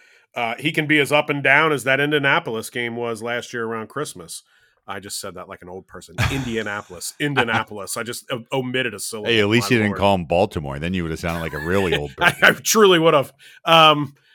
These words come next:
Speaker 1: but, uh, if you remember, like, he had n-, th-, they had no points. There was nothing going on. It was all second half. And that's what Cousins can be, an absolute roller coaster up and down.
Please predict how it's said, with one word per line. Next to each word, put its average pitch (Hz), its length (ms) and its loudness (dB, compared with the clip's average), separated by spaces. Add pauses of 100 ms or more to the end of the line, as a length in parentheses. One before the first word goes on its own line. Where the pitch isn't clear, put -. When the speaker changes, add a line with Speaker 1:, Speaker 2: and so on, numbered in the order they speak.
(260)
Speaker 1:
but, 175 160 8
uh, 165 220 10
if 170 120 0
you 185 120 4
remember, 190 300 8
like, 151 180 4
he 175 100 2
had 143 320 6
n-, 139 100 -4
th-, 151 260 0 (340)
they 196 320 10
had 143 260 6
no 156 220 6
points. 160 440 2
There 139 100 0
was 123 140 -4
nothing 160 280 2
going 143 180 2
on. 143 160 4
It 127 60 -4
was 117 100 -10
all 139 160 2
second 131 280 -2
half. 139 280 0 (280)
And 139 100 -4
that's 202 160 4
what 233 120 0
Cousins 220 300 4
can 202 160 0
be, 220 160 0
an 160 100 4
absolute 175 420 2
roller 175 220 2
coaster 135 380 -2
up 156 140 0
and 131 100 -4
down. 143 340 2